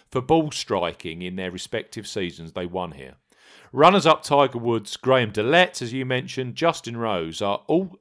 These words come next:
all, are also extremely prominent in those ball striking numbers. And not wanting to be classified as a statistical dinosaur, because, you know,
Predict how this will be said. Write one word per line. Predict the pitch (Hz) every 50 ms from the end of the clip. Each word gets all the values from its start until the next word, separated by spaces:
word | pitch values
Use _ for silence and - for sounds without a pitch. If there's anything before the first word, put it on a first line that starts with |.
| _ _
all, | - 160 180 170 - -
are | 110 107 110 113
also | - - 165 190 180 - - 104 92
extremely | 95 - - - - 147 151 151 156 160
prominent | - - - - 160 131 107 87 82 80 82 - - - _ _ _ - - _ -
in | 120 113 113
those | 127 120 123 127 120 -
ball | - _ - 160 170 180 175 -
striking | - - - 113 90 87 82 - - 82 80 78
numbers. | 73 69 65 65 64 - - - - - - - - _ _ _ - - - - - _ -
And | 127 127 151
not | 196 - - -
wanting | 156 170 175 160 131 - 160 139
to | - -
be | 117 127 120
classified | - - 131 120 - - 107 - 120 113 107 98 95
as | 90 87
a | 95 90
statistical | - - - - 117 104 92 - - - - - 151 135 - - - 113 - 107 95
dinosaur, | 90 117 113 110 107 98 90 85 - - 67 69 - 113 _ _ _ _ _ _ _ _ _ _ _ _ _ _ _ _ _ _ _ _
because, | 95 90 - 117 110 87 76 80 - -
you | 101
know, | 78 67 82 104